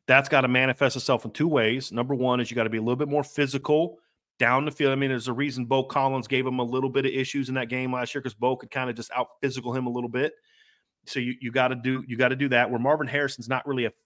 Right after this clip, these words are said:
physical receiver, or at least he d-, hasn't played like it against Notre Dame.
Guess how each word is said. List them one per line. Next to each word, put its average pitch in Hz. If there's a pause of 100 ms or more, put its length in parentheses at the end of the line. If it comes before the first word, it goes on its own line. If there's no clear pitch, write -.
physical 139
receiver, 143
or -
at 131
least 135
he 131 (120)
d-, 131
hasn't 127
played 131
like 127
it 117
against 113
Notre 113
Dame. 139